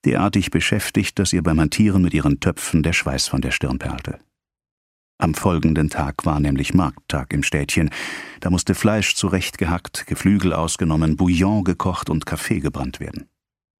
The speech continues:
Daneben die regelmäßigen Tischteilnehmer und heute obendrein der neue Doktor nebst Frau Gemahlin und Dienstmädchen.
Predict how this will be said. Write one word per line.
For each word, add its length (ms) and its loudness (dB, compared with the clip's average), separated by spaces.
Daneben 680 0
die 160 -2
regelmäßigen 720 0
Tischteilnehmer 680 2
und 200 -2
heute 380 0
obendrein 600 0
der 140 -2
neue 380 0
Doktor 520 -4
nebst 400 -2
Frau 220 -4
Gemahlin 480 0
und 180 0
Dienstmädchen. 640 -2